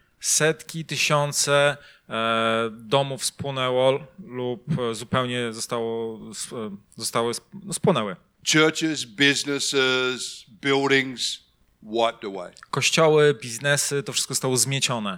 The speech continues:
Speaker 2: And as a leader, I spent months coordinating disaster relief to help communities in churches who had suffered.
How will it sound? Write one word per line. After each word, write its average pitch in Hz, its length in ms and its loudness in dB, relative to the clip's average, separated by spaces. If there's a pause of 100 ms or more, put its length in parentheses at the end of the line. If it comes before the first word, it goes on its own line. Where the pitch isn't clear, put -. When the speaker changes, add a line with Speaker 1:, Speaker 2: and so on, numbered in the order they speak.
(480)
Speaker 2:
And 120 240 -2
as 127 140 -4
a 135 40 -2
leader, 165 420 4 (160)
I - 20 -4
spent 131 380 -4
months 139 960 -2 (160)
coordinating 147 880 2
disaster 131 680 2
relief 120 460 -2
to 131 140 -4
help 120 640 0 (460)
communities 113 480 -6
in 110 140 -8
churches 98 460 -8
who 107 60 -8
had 95 140 -12
suffered. 98 400 -14